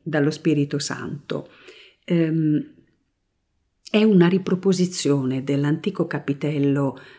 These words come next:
eh, corinzio, che però non è composto classicamente,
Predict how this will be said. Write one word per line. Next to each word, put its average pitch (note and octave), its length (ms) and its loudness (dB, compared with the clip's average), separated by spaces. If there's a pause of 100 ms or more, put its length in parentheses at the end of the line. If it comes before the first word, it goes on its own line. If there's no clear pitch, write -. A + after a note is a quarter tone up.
(100)
eh, E3 380 -8
corinzio, B2+ 840 -2 (280)
che - 120 -4
però B3+ 240 2
non F#3+ 240 8
è G3+ 180 2
composto D3 1120 0
classicamente, C#3+ 1300 -4